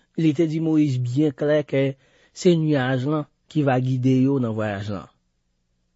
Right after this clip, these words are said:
Epoutan, men l'ap mande bò pè l pou sèvi l gid. "Se vre nou dakò, bò pè a se moun Madyan. Se nan zòn lan Misye leve, se l al grandi. Donk, nou konprann ke l ta ka ofri bon ti èd." Men,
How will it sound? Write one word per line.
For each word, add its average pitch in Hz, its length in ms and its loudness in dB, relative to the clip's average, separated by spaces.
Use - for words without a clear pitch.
Epoutan, 165 560 2
men 127 180 0
l'ap 131 240 -2
mande 135 320 0
bò 127 140 2
pè 156 220 2
l 127 160 0
pou 120 180 -6
sèvi 107 320 -2
l 104 80 -4
gid. 80 320 -14
"Se 151 320 0
vre 151 600 2
nou 151 240 4
dakò, 135 500 2
bò 131 240 2
pè 110 300 -4
a 127 80 -6
se 113 160 -6
moun 104 240 -6
Madyan. 131 500 0
Se - 140 -4
nan 113 180 -2
zòn 104 220 -4
lan 107 160 -6
Misye 110 240 -6
leve, 104 420 -4
se 113 140 -6
l 98 100 -8
al 98 140 -8
grandi. 113 640 -4
Donk, - 180 -4
nou 139 100 0
konprann 151 460 2
ke 117 100 -2
l 110 120 -6
ta 117 140 -6
ka 107 140 -4
ofri 113 200 -4
bon 117 260 -6
ti 160 220 -8
èd." 120 360 -2
Men, 196 180 0